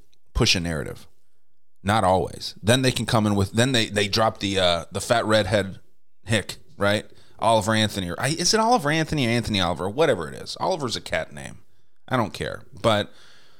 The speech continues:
that's, that's a, a sneaky, sneaky psychological operation right there. Okay? Um, there can even be hard proof that something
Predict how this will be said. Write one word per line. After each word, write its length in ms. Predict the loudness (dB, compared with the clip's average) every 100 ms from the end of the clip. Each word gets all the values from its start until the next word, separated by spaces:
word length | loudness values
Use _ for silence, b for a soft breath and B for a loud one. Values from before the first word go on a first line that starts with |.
| b b b b -18 -18 -18 -16 -2
that's, 300 | 0 2 2
that's 280 | 4 4 6
a, 120 | 4
a 160 | 6 8
sneaky, 600 | 8 8 4 2 -2 4
sneaky 480 | 6 6 2 0
psychological 680 | 0 0 0 0 0 -2 -2
operation 540 | -2 -2 -4 -4 -6 -10
right 180 | -10
there. 180 | -10 -10 -14 -18 -18 -18 -18 -18 -18 -10
Okay? 300 | -6 -2 -2 -4 B B B B B B
Um, 560 | 2 4 4 0 -6 -12 -18 -18 -18 -18 -18 -18 -18 -18 -18 -14 0
there 160 | 0
can 160 | 2 0
even 260 | 0 0
be 140 | 0 -2
hard 380 | 2 2 2 0
proof 380 | -2 -2 -2
that 140 | -4 -2
something 560 | -2 -2 -2 -2 -4